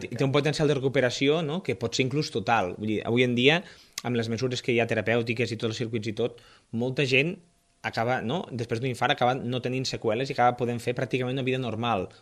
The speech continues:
Speaker 1: Una vida normal prenent els seus fàrmacs, no?, i amb unes recomanacions generals, però a mig plaç hi ha molta gent que pot fer vida normal. Inclús hi ha gent que ens pregunta, no?, si pot fer esport, no?, i p-, pot arribar fent esport i coses adaptades, això sí, no?, a la patologia que té, no?, però que no...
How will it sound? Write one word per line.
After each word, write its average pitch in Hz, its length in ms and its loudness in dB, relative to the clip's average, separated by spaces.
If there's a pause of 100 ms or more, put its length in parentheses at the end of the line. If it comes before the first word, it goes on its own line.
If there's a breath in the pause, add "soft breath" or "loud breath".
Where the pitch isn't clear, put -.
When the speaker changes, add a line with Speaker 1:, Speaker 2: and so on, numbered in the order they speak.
Speaker 1:
Una 104 60 -6
vida 110 100 2
normal 113 400 2 (640 loud breath)
prenent 104 300 -2 (160)
els 101 80 -6
seus 104 180 -4
fàrmacs, 143 400 2
no?, 139 140 -2
i 131 80 0
amb 98 100 -4
unes 104 140 0
recomanacions 107 480 -4
generals, 120 420 0
però 120 300 2
a 107 100 -6
mig 139 300 -2
plaç 135 260 0
hi 139 60 -4
ha - 20 -6
molta 123 160 -8
gent 117 140 -8
que - 80 -10
pot 117 100 -8
fer 123 140 -2
vida 123 160 0
normal. 113 240 -4
Inclús 120 200 -6
hi 120 40 -2
ha 123 80 -2
gent 135 80 -4
que 139 80 -4
ens - 20 -10
pregunta, 127 380 0
no?, 131 100 -6
si - 140 -14
pot 101 100 -6
fer 110 140 -8
esport, 123 480 -2
no?, 156 160 -8 (380 loud breath)
i 113 120 -4
p-, - 220 -14
pot 123 120 -2
arribar 135 200 6
fent 127 160 -2
esport 123 360 2
i 127 60 -4
coses 127 240 0
adaptades, 127 640 4
això 110 180 -6
sí, 117 240 -4
no?, 127 140 -8
a 127 80 -6
la 101 80 -4
patologia 104 480 -4
que 104 80 -6
té, 95 180 -4
no?, 113 180 -8
però 120 220 -6
que 120 100 -8
no... 113 200 -6